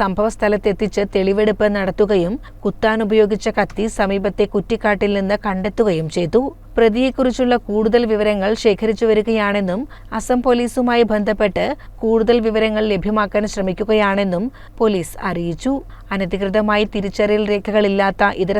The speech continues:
സംസ്ഥാന തൊഴിലാളികളെ താമസിപ്പിക്കുന്നവർക്കെതിരെ നിയമ നടപടി സ്വീകരിക്കുമെന്ന് പെരിന്തൽമണ്ണ ഡി വൈ എസ് പി എ പ്രേംജിത്ത്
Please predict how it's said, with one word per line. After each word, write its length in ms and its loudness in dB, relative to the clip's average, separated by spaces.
സംസ്ഥാന 380 -4
തൊഴിലാളികളെ 580 2
താമസിപ്പിക്കുന്നവർക്കെതിരെ 1200 0
നിയമ 280 0
നടപടി 380 0
സ്വീകരിക്കുമെന്ന് 680 0
പെരിന്തൽമണ്ണ 520 -2
ഡി 140 2
വൈ 140 2
എസ് 180 -10
പി 100 0
എ 20 4
പ്രേംജിത്ത് 480 0